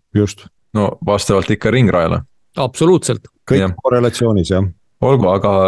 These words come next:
Speaker 2: suur aitäh teile, et kuulasite meid. Nagu ikka, kui te tahate meid kuidagi aidata, siis lihtsalt palun soovitage meid oma sõpradele, tuttavatele, keda ka vormel üks võiks huvitada. See on kõige parem, äh, reklaam meie jaoks. Suur aitäh,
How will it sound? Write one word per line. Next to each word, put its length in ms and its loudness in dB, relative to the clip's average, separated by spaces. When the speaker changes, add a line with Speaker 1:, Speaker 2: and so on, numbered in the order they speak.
Speaker 2:
suur 240 2
aitäh 360 0
teile, 320 2
et 160 -6
kuulasite 640 0
meid. 300 0
Nagu 220 0
ikka, 240 -2
kui 120 0
te 120 -2
tahate 600 -2
meid 240 0
kuidagi 320 -2
aidata, 400 0
siis 220 -8
lihtsalt 260 -4
palun 240 0
soovitage 480 0
meid 200 0
oma 440 0
sõpradele, 600 -2
tuttavatele, 680 -2
keda 220 -2
ka 100 0
vormel 380 2
üks 160 -12
võiks 180 -2
huvitada. 500 0
See 200 -2
on 220 2
kõige 260 0
parem, 480 0
äh, 300 -4
reklaam 420 -2
meie 240 0
jaoks. 540 -4
Suur 240 2
aitäh, 340 -2